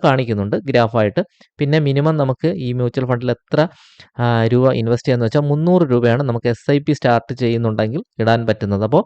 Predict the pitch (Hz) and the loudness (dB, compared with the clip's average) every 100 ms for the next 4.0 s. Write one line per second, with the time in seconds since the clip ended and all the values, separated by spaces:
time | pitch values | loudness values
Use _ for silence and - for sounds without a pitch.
0 | _ - 123 123 127 135 123 143 135 151 | _ -10 -2 0 2 2 0 -2 0 2
1 | 190 160 131 123 131 120 147 135 117 110 | 4 4 4 4 2 0 0 0 0 -2
2 | 117 113 107 120 127 123 110 117 107 113 | -4 -6 -6 -6 -6 -8 -8 -8 -8 -6
3 | 110 110 117 131 120 113 110 113 104 - | -4 -2 -2 0 0 0 0 2 0 0